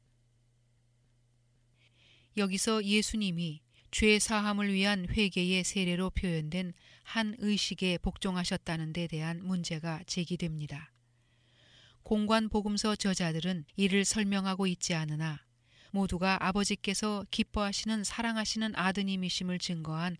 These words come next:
하늘의 음성을 인증하고 있습니다. 예수님을 회개가 필요한 자들과 일치시킨 것은 명백히 신적 계획의 일부였던 것입니다. 군중에게는 세례의식이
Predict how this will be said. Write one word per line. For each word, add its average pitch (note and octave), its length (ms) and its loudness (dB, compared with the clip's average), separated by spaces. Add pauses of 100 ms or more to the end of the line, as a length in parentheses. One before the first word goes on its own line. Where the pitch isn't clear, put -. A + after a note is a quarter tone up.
(160)
하늘의 G3 480 -2
음성을 F3 560 -2
인증하고 E3 680 -2
있습니다. D3+ 680 -8 (800)
예수님을 F3 680 0 (220)
회개가 G#3+ 460 2
필요한 A3+ 420 2
자들과 G3 500 0
일치시킨 G3+ 640 -2
것은 F3+ 400 -4 (160)
명백히 F#3 720 0
신적 G3+ 600 -2
계획의 F3+ 520 0
일부였던 F#3 680 -2
것입니다. D3 680 -6 (3250)
군중에게는 G#3 800 2
세례의식이 G3 960 4